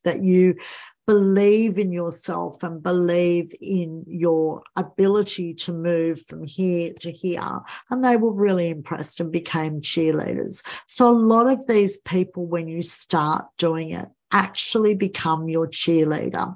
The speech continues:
And the ones that don't become your cheerleaders, they just go by the wayside. You won't ever hear from them again.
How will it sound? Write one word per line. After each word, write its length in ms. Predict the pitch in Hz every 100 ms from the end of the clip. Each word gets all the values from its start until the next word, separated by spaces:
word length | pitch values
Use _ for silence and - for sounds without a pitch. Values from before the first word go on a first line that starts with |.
| - - - - 220
And 160 | 220
the 60 | 220
ones 540 | 196 202 226 240 -
that 200 | - -
don't 300 | 165 165 196
become 340 | 196 - 190 190
your 160 | 196
cheerleaders, 760 | 190 - 190 185 190 196 202 196
they 220 | 220 233
just 280 | 240 220 -
go 160 | 175 165
by 180 | 165 165
the 80 | 160
wayside. 680 | 156 147 165 - 143 170 185
You 100 | 220
won't 320 | 226 202 -
ever 240 | 170 156
hear 280 | 151 165 156
from 260 | 151 151 147
them 220 | 147 143
again. 500 | 147 - 55 196